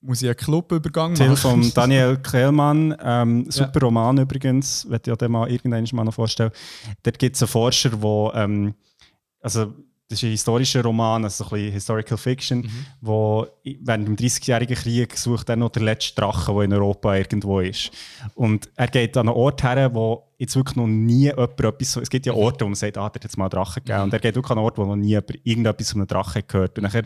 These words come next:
Speaker 2: fragt ihn so einer, ja, ey, Dude, Mann, also wieso gehst du nicht noch mehr her, wo man dann irgendwie schon mal zumindest hat gehört, dass, ähm, dass es einen Drachen gegeben hat? Und er sagt er eben, ja, weisst, Drachen sind eben so schlau, dass <laughs> dort, wo man sicher noch nie von einem Drachen gehört, das ist eben genau
Speaker 3: Dort
Speaker 2: der
Speaker 3: sind
Speaker 2: Ort, wo
Speaker 3: sie.
Speaker 2: du musst suchen.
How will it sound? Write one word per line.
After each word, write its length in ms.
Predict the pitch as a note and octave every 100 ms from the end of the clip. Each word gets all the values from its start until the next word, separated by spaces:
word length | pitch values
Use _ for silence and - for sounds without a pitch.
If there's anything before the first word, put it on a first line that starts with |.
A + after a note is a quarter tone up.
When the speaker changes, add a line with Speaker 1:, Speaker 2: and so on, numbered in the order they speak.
| -
Speaker 2:
fragt 320 | - G#2+ -
ihn 60 | B2
so 120 | -
einer, 220 | A2 A2
ja, 180 | G#2 G#2
ey, 120 | G#2+ G2+ -
Dude, 340 | - B2 G#2 G#2
Mann, 220 | F2+ F#2+ - - A2
also 220 | - G#2+ A#2 A2 G#2+ _ _ _
wieso 200 | G#2+ B2
gehst 180 | C3+ C#3
du 40 |
nicht 80 | C3+
noch 120 | C3
mehr 120 | C#3 A#2
her, 240 | B2 C#3
wo 140 | A2+
man 120 | G#2 G#2+
dann 140 | B2
irgendwie 320 | B2+ B2+ B2+ B2
schon 160 | -
mal 180 | B2+ B2+
zumindest 340 | - C3 C3+ -
hat 100 | A2
gehört, 340 | A#2 C3+ C3+
dass, 220 | C3+ - C#3+
ähm, 480 | C3 C3 B2 B2
dass 140 | B2+ A2+
es 60 |
einen 80 | B2
Drachen 140 | A2+ - C3
gegeben 80 | A2
hat? 60 |
Und 60 | G#2
er 80 | A2+
sagt 200 | B2+ A2+
er 80 | B2
eben, 180 | B2 A#2
ja, 120 | A#2
weisst, 240 | C3 C3 - - - - _ _ _ _ _ _ _
Drachen 340 | - A2 C3 C#3
sind 120 | A#2+
eben 120 | A#2
so 220 | A#2 C3
schlau, 640 | C3+ - A#2 B2+ G2 A2+ D#3 _ _ _ _ _ _ -
dass 280 | A#2+ - E3+ C3 -
<laughs> 280 | - - -
dort, 260 | C3+ D#3 C#3
wo 80 | B2+
man 140 | A#2
sicher 420 | B2+ - E3+ -
noch 80 | D3+
nie 180 | C#3+ C#3+
von 140 | D3+ B2+
einem 80 |
Drachen 380 | - A2+ E2 C#3
gehört, 260 | C3+ B2 -
das 80 | A#2+
ist 60 |
eben 200 | B2 B2+
genau 400 | C3+ G#2 G#2 G2+
Speaker 3:
Dort 120 | A2 A#2+
Speaker 2:
der 60 |
Speaker 3:
sind 100 | G2
Speaker 2:
Ort, 140 | G#2 -
wo 40 |
Speaker 3:
sie. 40 | F2+
Speaker 2:
du 80 |
musst 240 | F#2+ F#2 -
suchen. 460 | G2+ G#2 G#2 F2